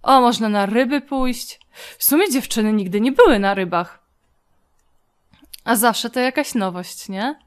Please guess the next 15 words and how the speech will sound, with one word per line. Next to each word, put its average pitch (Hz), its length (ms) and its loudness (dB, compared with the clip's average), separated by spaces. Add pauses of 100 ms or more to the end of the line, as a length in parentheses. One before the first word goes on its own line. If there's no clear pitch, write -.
(680)
Tutaj 233 300 -8
jest 214 280 -10
jeszcze 214 540 -10 (280)
bardzo 214 380 -8
ładny 214 340 -6
ogród. 214 680 -6 (1300)
Ale 240 260 -4
to 240 140 -6
chyba 240 240 -4
tyle. 226 420 -2 (720)
A 220 420 -4 (160)
tutaj 285 280 -2
mamy 254 240 0
jakieś 233 380 -6
jedzonko. 202 920 -4